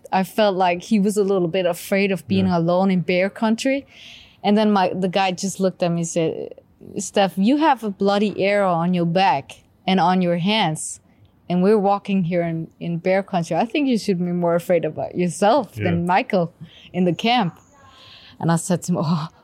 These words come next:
Speaker 1: oh, okay." <laughs> I sneaked up and I said, "I'll walk in front of you. No, you go behind me and
Speaker 2: <laughs>
Speaker 1: watch and just light out. And if you see eyes, just tell me."
Speaker 2: Just run.
Speaker 1: Ah, and I was so scared. And I said, "Marcel, what, what do you have with you? You have a gun or anything?" And said,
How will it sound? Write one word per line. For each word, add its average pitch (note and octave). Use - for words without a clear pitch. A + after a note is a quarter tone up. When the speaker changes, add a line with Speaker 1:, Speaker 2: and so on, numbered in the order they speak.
Speaker 1:
oh, F#3+
okay." A3+
<laughs> A#3+
I A3+
sneaked A3+
up G#3+
and G#3
I G#3
said, G#3
"I'll C4
walk C#4
in B3+
front C4
of A#3
you. A3
No, A3
you C4+
go A#3+
behind G#3+
me F#3+
and F#3+
Speaker 2:
<laughs> G3+
Speaker 1:
watch -
and G3+
just B3+
light B3+
out. G#3
And A3
if G3
you G3+
see C#4+
eyes, G3+
just A3+
tell B3
me." F3
Speaker 2:
Just -
run. F#2+
Speaker 1:
Ah, B3
and A3+
I G3+
was F#3+
so F#3
scared. F3+
And G#3
I G#3
said, G3
"Marcel, A3+
what, B3
what A#3+
do E4
you D#4+
have A3+
with B3
you? A#3+
You G#3+
have G#3
a G3
gun G3
or C4
anything?" C4
And A3+
said, -